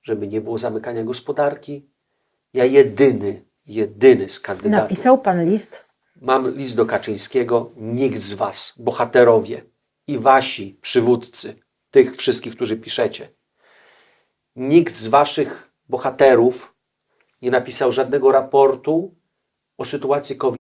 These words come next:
Speaker 1: z rozwiązaniami, a ja to napisałem. Razem z profesorem Gierelakiem, razem z Katarzyną Obłąkowską, doktor Katarzyną Obłąkowską, przygotowaliśmy pełną analizę, w której po półtorej roku pandemii pokazaliśmy, że to wszystko jest wielkim cyrkiem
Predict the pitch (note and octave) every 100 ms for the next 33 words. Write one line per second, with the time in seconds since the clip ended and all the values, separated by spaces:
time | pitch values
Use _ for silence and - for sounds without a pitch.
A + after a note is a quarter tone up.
0 | _ - - B2 C3+ A#2+ C#3 B2+ C3+ C3
1 | C3 C3+ C#3 - - A#2+ B2+ C3 C#3+ B2+
2 | A#2+ - G#2+ G2+ G2+ - _ _ _ _
3 | _ A#2+ C3+ B2+ C#3+ C3+ C#3+ B2 A2+ A2+
4 | B2+ B2+ B2+ C3 C#3+ B2 A#2 A#2 - B2+
5 | B2 B2 B2 A#2 B2 B2 C#3 C3+ - C3+
6 | C3 C3 C3 - A#2+ C3 B2+ B2 C3+ -
7 | B2+ C3 - _ _ _ - C#3+ C#3 C#3
8 | C#3 D3 - C#3+ - D3+ D3+ C#3+ C3+ C3
9 | C3+ C3+ C3+ C3+ B2+ C#3 C#3 C3 D#3 D3+
10 | C#3+ C#3+ D3 C#3+ C#3 C3 C#3+ D3 C#3+ C#3
11 | C#3 C#3 D3+ D3 B2+ C#3+ - - C#3 B2
12 | D3 - C#3+ - D3+ C#3 D3+ D#3+ F3+